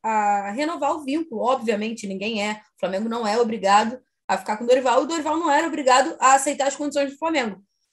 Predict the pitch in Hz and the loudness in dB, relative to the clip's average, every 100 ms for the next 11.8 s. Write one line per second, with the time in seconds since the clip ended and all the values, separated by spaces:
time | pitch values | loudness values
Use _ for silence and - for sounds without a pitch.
0 | - 320 320 - 311 311 320 320 311 311 | 2 4 4 2 0 2 0 -2 -2 -2
1 | - _ _ - 311 269 285 - 285 285 | -4 _ _ 2 4 4 2 0 -2 -2
2 | 359 381 403 311 269 - 196 202 208 202 | -4 -4 2 4 4 0 -6 -2 0 4
3 | 269 220 180 180 165 - 180 175 170 165 | 4 4 -2 -8 -10 -4 0 2 2 -2
4 | 190 196 240 269 269 311 302 277 269 226 | 0 2 2 2 0 0 0 -2 -2 -4
5 | - 247 247 208 185 - 196 185 - 190 | -6 -6 -4 -6 -8 -8 -8 -8 -4 0
6 | 196 208 202 - 190 202 233 214 214 208 | 2 2 -2 -10 -10 -8 -4 -4 -2 0
7 | 254 240 226 214 214 208 180 202 208 202 | 2 2 -2 -4 -6 -8 -8 -6 -8 -8
8 | 208 208 202 185 202 240 _ _ _ _ | -10 -6 -2 -2 -2 -6 _ _ _ _
9 | _ - 233 233 254 269 - 247 262 262 | _ -4 2 4 4 2 0 2 0 -2
10 | 240 - 302 302 302 262 254 277 277 262 | -6 -2 0 2 2 2 0 -2 -4 -2
11 | 285 254 254 285 269 262 190 165 | 0 -2 0 0 2 2 0 -4